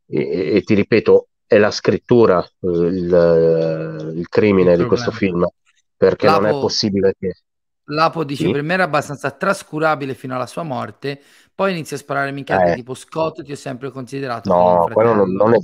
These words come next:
Speaker 1: vero, cioè è una minchiata, è una retcon. Se magari è una battuta buttata così a cazzo di cane, ci posso anche
Speaker 2: Eh,
Speaker 1: stare,
Speaker 2: io
Speaker 1: ma
Speaker 2: in
Speaker 1: se è
Speaker 2: quella
Speaker 1: una
Speaker 2: scena mi
Speaker 1: retcon
Speaker 2: sono chiesto: "Ma le sta dicendo perché
Speaker 1: Perché?
Speaker 2: vogliono far ridere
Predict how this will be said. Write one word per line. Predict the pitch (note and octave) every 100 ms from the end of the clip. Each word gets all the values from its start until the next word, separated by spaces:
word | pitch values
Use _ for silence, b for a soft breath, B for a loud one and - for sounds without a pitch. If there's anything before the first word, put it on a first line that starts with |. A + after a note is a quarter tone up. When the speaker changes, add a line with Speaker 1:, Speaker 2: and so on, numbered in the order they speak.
| -
Speaker 1:
vero, | C#3 G#2+ F2+ F2 E2
cioè | - G2+
è |
una | G2
minchiata, | A#2 A#2+ - A2+ B2+ -
è |
una | F#2+ G2
retcon. | A#2+ C3+ - - G2+ F#2+ - b _
Se | - - A2 A2+
magari | A2 G#2+ B2 B2
è |
una | A#2+
battuta | A2 A2 C3 A#2+
buttata | A2+ A2+ - A#2 A#2
così | A#2 A2+
a | A#2
cazzo | - A2 - A#2+
di | A2
cane, | A#2 D3 F3+
ci | - -
posso | G#2 - A2+
anche | G#2 G#2
Speaker 2:
Eh, |
Speaker 1:
stare, | - A#2
Speaker 2:
io |
Speaker 1:
ma | -
Speaker 2:
in | -
Speaker 1:
se | -
è |
Speaker 2:
quella | -
Speaker 1:
una | G2+
Speaker 2:
scena | C3+ A#3
mi | G#3+
Speaker 1:
retcon |
Speaker 2:
sono | G2+ D#3+ D#3
chiesto: | - C#3 - - A#2+
"Ma | C3 C3 B2+ -
le | C3+
sta | A#2+ B2
dicendo | A#2+ A#2+ C3 D3+ D#3
perché | B2+ A2+
Speaker 1:
Perché? | C#3+
Speaker 2:
vogliono | B2+ B2+ B2+
far | - C3
ridere | A#2+ D#3 G3 A3+ A#3 A#3+ A#3+